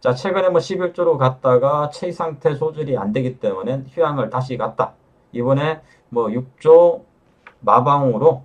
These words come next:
육 조 마방으로 옮겼는데, 자, 이 마필은 뭐 큰 능력만 아닙니다만은 뭐 폭발적인 추인력 하나만은 상당히 특출한 마필이죠. 자, 이번에 천 미터입니다. 천 미터 거리 경험 있는 마필도, 거리 경험이 있다 하더라도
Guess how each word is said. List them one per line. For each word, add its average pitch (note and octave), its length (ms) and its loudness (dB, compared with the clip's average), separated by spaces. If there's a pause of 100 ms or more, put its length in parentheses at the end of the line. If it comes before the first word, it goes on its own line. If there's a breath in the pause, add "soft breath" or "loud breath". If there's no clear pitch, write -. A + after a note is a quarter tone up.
(120)
육 A#2+ 160 -12
조 C#3 140 -6
마방으로 A#2+ 880 2
옮겼는데, B2+ 600 -4 (1000 loud breath)
자, G3 140 -4
이 F3+ 140 -4
마필은 G#3+ 440 0
뭐 F3+ 140 2
큰 G3 220 -8
능력만 G3 440 -2
아닙니다만은 C3 880 -2 (200)
뭐 C3 160 -6
폭발적인 E3+ 500 -4
추인력 F3+ 460 -4
하나만은 C#3 680 -2 (340)
상당히 G2+ 340 -12
특출한 F3+ 420 -4
마필이죠. A2+ 560 -6 (460 soft breath)
자, C3+ 140 -2
이번에 D#3+ 300 4
천 G#3+ 240 -2
미터입니다. B2+ 520 0
천 G3 220 -10
미터 E3 220 2
거리 E3+ 400 0
경험 E3+ 260 -2
있는 D3+ 240 -2
마필도, A#2 460 -6
거리 D#3+ 220 -4
경험이 E3+ 260 0
있다 D3 180 -4
하더라도 C#3 540 0